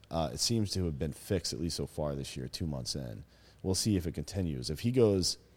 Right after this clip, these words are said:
into July and he's still hovering around three hundred like this, then I think he's got it figured out,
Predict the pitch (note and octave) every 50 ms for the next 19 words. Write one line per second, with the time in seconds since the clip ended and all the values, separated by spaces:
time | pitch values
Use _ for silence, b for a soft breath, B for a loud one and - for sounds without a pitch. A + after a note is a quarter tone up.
0 | b b b b - - - - - F#2 F2+ E2+ E2 - - F2+ D#2+ D2+ C#2+ C#2+
1 | C2+ B1 A1+ - E2+ D#2 C#2+ C2+ C#2 D2 D#2 D#2 E2 E2+ - - E2 D#2 - -
2 | - E2+ D#2+ D2+ C#2+ D#2 D#2 C#2+ D#2 D#2 D#2 D2+ C#2+ D2 D#2+ D#2 D2+ D2+ C#2 D2
3 | D#2 D2+ C#2+ D2+ D2 D#2+ D#2+ D#2+ D#2+ D#2+ - - E2+ E2+ E2+ - - b b b
4 | b b b b b b b b b _ - F2+ F2+ F2 E2 D#2 - - E2+ F2+
5 | E2+ - F2 E2+ - - E2+ D#2 C#2 C2+ - - - F2 D#2+ C2+ G#1+ - C#2 B1+
6 | A#1+ A#1+ G#1 G1+ G1+ -